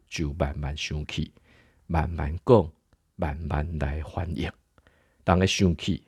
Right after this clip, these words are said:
无法度来成就上帝的义。恳求上帝，互咱深知即种的道理，上帝是有公义的上帝，但是是用听、用恩典来做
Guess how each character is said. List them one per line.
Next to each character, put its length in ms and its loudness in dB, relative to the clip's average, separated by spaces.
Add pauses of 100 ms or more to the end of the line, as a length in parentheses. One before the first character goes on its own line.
(140)
无 120 -4
法 140 2
度 280 -2
来 200 0
成 460 0
就 300 -8
上 260 -6 (120)
帝 80 -10 (160)
的 100 -8
义。 60 -8 (840)
恳 160 8
求 80 8
上 220 2
帝， 140 2
互 160 0
咱 220 6
深 340 0
知 240 2
即 140 -6
种 220 -2
的 80 0
道 280 0
理， 300 4 (340)
上 280 6
帝 140 0
是 200 -2
有 220 2
公 300 4
义 140 0
的 80 2
上 340 -6
帝， 160 -8 (480)
但 160 -4
是 160 -6
是 220 -6
用 360 0
听、 280 -4 (720)
用 300 0
恩 240 4
典 280 4 (320)
来 380 -6
做 180 6